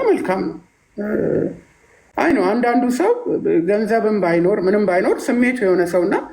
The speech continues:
መማር ያለበት ሰው አለ እንደው። ስለዚህ እነዛን ሰዎች፣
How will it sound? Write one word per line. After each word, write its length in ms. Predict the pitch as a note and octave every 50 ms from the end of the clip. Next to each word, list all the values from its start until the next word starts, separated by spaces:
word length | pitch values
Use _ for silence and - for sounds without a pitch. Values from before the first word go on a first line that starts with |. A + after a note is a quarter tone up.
| - - - _ -
መማር 300 | G#3+ A#3 C4 C4 B3 A#3
ያለበት 380 | G#3+ G3 F3+ F3+ F3 F3 F3+ F3
ሰው 160 | - - D#4+
አለ 180 | B3 - - - - - - _ _ _ _ -
እንደው። 280 | - C3+ C3 C3+ C3 C3 C3 - - - _ - _ - - - _ _ _
ስለዚህ 460 | - - E3+ D#3+ D#3 D3+ D3+ G#3+ D#4+ G#4+
እነዛን 440 | F#4 A#3+ A#3+ A#3 G#3+ G3+ B3+ C4 C4
ሰዎች፣ 320 | C4 D4 D4 F4+ B4 -